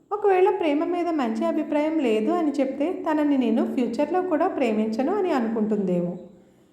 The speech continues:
ఇప్పుడు ఏం చెప్పాలి అని ఆలోచిస్తూ ఉంటాడు కార్తీక్. అడిగిన దానికి కార్తీక్ నుండి ఎలాంటి సమాధానం రాకపోయేసరికి, "కార్తీక్ గారు, కార్తీక్ గారు" అని పిలుస్తుంది శ్యామ. "ఆ, శ్యామ,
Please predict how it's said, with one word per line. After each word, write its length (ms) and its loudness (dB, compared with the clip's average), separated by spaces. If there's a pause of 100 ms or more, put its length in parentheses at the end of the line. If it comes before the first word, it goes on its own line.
(140)
ఇప్పుడు 260 2
ఏం 280 2
చెప్పాలి 440 2
అని 200 -4
ఆలోచిస్తూ 680 0
ఉంటాడు 380 0
కార్తీక్. 680 -4 (540)
అడిగిన 340 2
దానికి 460 2
కార్తీక్ 540 -4
నుండి 260 0
ఎలాంటి 440 0
సమాధానం 600 0
రాకపోయేసరికి, 1080 -2 (480)
"కార్తీక్ 420 0
గారు, 480 0 (100)
కార్తీక్ 440 0
గారు" 220 2 (100)
అని 140 -2
పిలుస్తుంది 580 -2
శ్యామ. 360 -2 (760)
"ఆ, 120 2 (100)
శ్యామ, 520 2